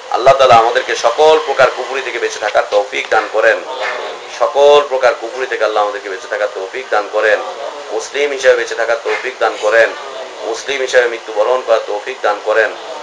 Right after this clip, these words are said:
যতদিন বেঁচে থাকবো আল্লাহ আমাদেরকে তার দ্বীনের উপরে অটল অবিচল রাখেন। মৃত্যুবরণ করার সময় আল্লাহ তাআলা আমাদেরকে তার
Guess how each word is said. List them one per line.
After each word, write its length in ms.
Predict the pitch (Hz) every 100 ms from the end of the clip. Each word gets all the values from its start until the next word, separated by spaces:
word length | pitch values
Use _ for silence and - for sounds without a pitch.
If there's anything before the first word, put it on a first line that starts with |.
| - -
যতদিন 320 | 107 110 127
বেঁচে 200 | 117 110
থাকবো 260 | 113 113 107
আল্লাহ 220 | 107 110
আমাদেরকে 280 | 107 104 107
তার 180 | 101 98
দ্বীনের 280 | 110 120 117
উপরে 240 | 110 104
অটল 280 | 101 98 110
অবিচল 340 | 101 101 127 131
রাখেন। 380 | 123 110 117 87 - - - - -
মৃত্যুবরণ 520 | 104 98 107 104 113 104
করার 160 | 101
সময় 200 | - 95
আল্লাহ 160 | 92 95
তাআলা 160 | 101
আমাদেরকে 360 | 92 95 95 92
তার 240 | 95 95